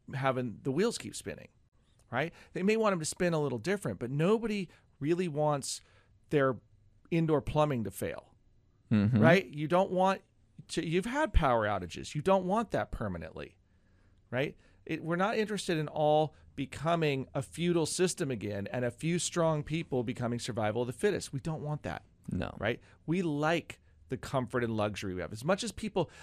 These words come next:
Speaker 1: like, you wanna ruin your day, go read Twitter for about ten minutes, and you'll just ruin your day and you'll hate your life.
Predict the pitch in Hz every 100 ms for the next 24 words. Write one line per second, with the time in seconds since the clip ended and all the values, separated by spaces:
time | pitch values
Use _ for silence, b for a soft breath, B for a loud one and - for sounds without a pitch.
0 | B 139 - - - 214 247 214 214 220
1 | 208 180 180 147 107 95 - - - 165
2 | 185 190 208 160 185 127 98 117 110 107
3 | 156 156 143 90 - - 120 120 117 120
4 | 147 190 208 170 147 143 123 120 120 151
5 | 131 85 -